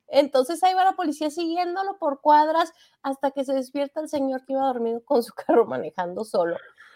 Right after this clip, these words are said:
y, pues, ya recibe tremendo multón de la policía, ya se imaginará, ¿no? Entonces, era, es uno de, de los peligros por fuera, ¿no? De que no haya control o vigilancia humana ante este tipo de cosas automatizadas. Así que va a ser,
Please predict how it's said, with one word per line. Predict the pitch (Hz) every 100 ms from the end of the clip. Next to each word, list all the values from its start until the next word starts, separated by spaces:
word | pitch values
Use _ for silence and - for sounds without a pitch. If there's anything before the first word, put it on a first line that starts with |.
| _
y, | - 190
pues, | 208 185
ya | 185 175
recibe | 202 - 190
tremendo | 196 165 156 151 170
multón | 180 143 139 151
de | 156
la | 175
policía, | 196 202 294 247
ya | 185
se | 208
imaginará, | 190 185 170 170 208 185
¿no? | 196 - _ _ _
Entonces, | 208 233
era, | 226 226 220
es | 214 220
uno | 226 226 233
de, | 220 170 151
de | 190
los | 180 170 -
peligros | - 185 180 185 208 220
por | - 170 -
fuera, | 226 254 196 175
¿no? | 214
De | 208
que | -
no | 165
haya | 170 202 214
control | 208 175 180 180 202
o | 214
vigilancia | 190 175 165 170 180 - 202 - _ _ _
humana | 180 180 170 185
ante | 208 - 180
este | - 190
tipo | - - 208
de | 185
cosas | - 165 196
automatizadas. | 202 - 160 151 151 151 160 160 175 - _ _ _
Así | 185 196
que | 220
va | 208
a | 214
ser, | 254 240 233